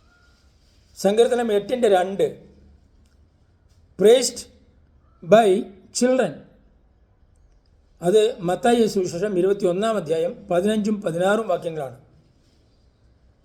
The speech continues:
എട്ടാം അധ്യായം ആറാം വാക്യം, സങ്കീർത്തനം എട്ടിൻ്റെ ആറിൽ, ruler of all. അത്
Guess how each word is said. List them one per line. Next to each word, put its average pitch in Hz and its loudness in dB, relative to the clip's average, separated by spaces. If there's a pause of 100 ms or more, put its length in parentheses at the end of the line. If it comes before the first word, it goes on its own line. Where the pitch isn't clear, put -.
(2250)
എട്ടാം 262 2
അധ്യായം 202 4 (140)
ആറാം 220 2
വാക്യം, 156 -2 (880)
സങ്കീർത്തനം 196 0
എട്ടിൻ്റെ 208 0
ആറിൽ, 165 2 (1080)
ruler 240 6
of 220 2
all. 196 2 (1800)
അത് 196 4